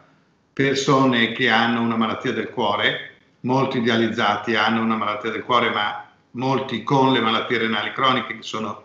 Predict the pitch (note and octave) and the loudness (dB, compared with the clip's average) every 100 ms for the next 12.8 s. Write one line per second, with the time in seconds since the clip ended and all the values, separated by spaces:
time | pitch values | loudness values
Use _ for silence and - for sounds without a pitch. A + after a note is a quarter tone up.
0 | - _ - A#2+ - A#2 A#2+ A#2 A2+ A2+ | -20 _ -6 -4 -2 0 2 2 4 4
1 | A2+ A2+ G#2+ A2 G#2+ A#2+ - B2 A2+ G#2 | 4 2 2 2 2 2 2 0 -2 -2
2 | G2 A2+ G#2+ G#2 B2+ A#2+ A2 G#2+ A2+ A2 | -6 -8 -8 -4 0 0 -2 -4 -6 -2
3 | A2 A2 G#2+ G#2+ G#2 G#2 - _ _ _ | -2 -2 -2 -6 -8 -12 -20 _ _ _
4 | - B2+ B2 A2+ A#2+ A2+ A#2+ A#2 A2+ A2 | -2 2 2 2 4 4 2 2 0 0
5 | A2 A2 G#2+ G#2+ G2 F#2+ B2 C#3 - _ | -2 -4 -4 -2 -4 -4 -6 -6 -12 _
6 | _ _ B2+ - D3+ D#3 - C#3+ C3+ C3 | _ _ -4 2 4 4 2 2 2 0
7 | C3 A#2 B2 A#2+ C3 C3 C3 C#3 A#2+ A2 | -2 0 -2 -2 0 2 2 0 0 0
8 | G2 G#2 G#2 - B2+ - B2 B2+ - A#2 | 0 -2 -6 -8 -8 -4 -2 -2 -4 -6
9 | A#2+ - A#2+ A2+ A2 B2 B2 - - _ | -6 -2 0 0 0 -2 -2 -4 -16 _
10 | _ - - B2+ B2+ A2+ A2 A#2+ G2 A#2 | _ -8 0 2 2 0 0 -2 -2 -2
11 | G2+ - B2+ D3 - C3 C#3 C#3 D#3 C#3+ | -2 -2 -2 -2 -4 -2 2 4 6 6
12 | A#2 A#2 A#2 A#2 A#2 A#2+ - | 4 2 2 2 2 0 -4